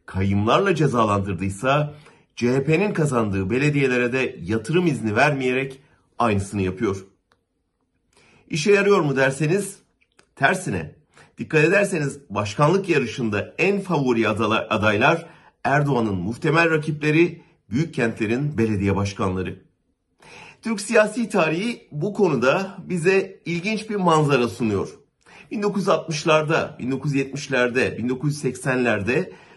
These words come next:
cumhurbaşkanları genelkurmay başkanlığından gelen askerlerdi. Otuz yıllık bu gelenek bin dokuz yüz seksen dokuzda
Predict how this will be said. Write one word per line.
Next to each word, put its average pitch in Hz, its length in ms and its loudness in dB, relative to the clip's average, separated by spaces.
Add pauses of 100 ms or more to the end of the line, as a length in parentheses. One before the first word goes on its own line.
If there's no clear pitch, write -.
(140)
cumhurbaşkanları 170 1120 0 (320)
genelkurmay 220 680 0
başkanlığından 127 800 0
gelen 180 380 0 (280)
askerlerdi. 117 920 0 (1040)
Otuz 208 420 -2
yıllık 101 320 -2
bu 175 100 -2
gelenek 110 540 0
bin 190 160 -6
dokuz 202 200 0
yüz 175 100 -6
seksen 170 420 0
dokuzda 151 680 0